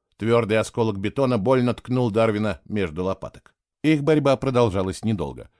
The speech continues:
Несмотря на гнев, придававший Фаре сил,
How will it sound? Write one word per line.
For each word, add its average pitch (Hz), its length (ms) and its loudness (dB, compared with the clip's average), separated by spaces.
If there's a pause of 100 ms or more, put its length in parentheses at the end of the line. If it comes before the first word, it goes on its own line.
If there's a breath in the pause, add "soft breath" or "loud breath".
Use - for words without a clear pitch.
(160)
Несмотря 107 560 0
на 98 120 -2
гнев, 117 320 0
придававший 90 580 -4
Фаре 92 300 -2
сил, - 300 -6